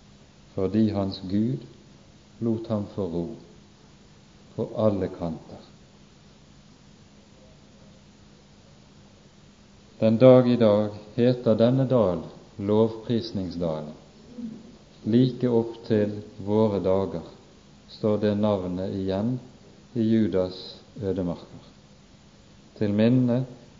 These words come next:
om det som skjedde her. Og denne beretningen er en beretning som gir et klart og tydelig eksempel for oss, og anskuelsesundervisning for oss,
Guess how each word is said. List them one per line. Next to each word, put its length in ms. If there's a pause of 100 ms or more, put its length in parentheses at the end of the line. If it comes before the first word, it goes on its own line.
om 180
det 220
som 380 (480)
skjedde 360
her. 200 (1500)
Og 100
denne 300
beretningen 760
er 400
en 160
beretning 680 (1000)
som 440 (2000)
gir 420 (380)
et 120 (100)
klart 800
og 200
tydelig 680
eksempel 800 (440)
for 320
oss, 140
og 120
anskuelsesundervisning 1500
for 320
oss, 120